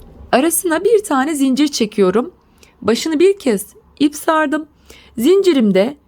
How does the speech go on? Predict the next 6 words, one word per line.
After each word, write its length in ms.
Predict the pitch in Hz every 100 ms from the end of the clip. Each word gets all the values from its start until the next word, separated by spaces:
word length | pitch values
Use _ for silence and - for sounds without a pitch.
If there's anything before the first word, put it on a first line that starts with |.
| _
bir 360 | 185 202 302 381
boşluk 640 | 247 226 - 190 - - _ _ _
atlıyorum. 720 | 240 285 - 311 302 294 302 - _ _ _ _ _ _ -
Yanındaki 640 | 330 359 285 214 214 220
boşluğa 460 | 339 - - 285
giriyorum. 520 | 349 254 190 170 -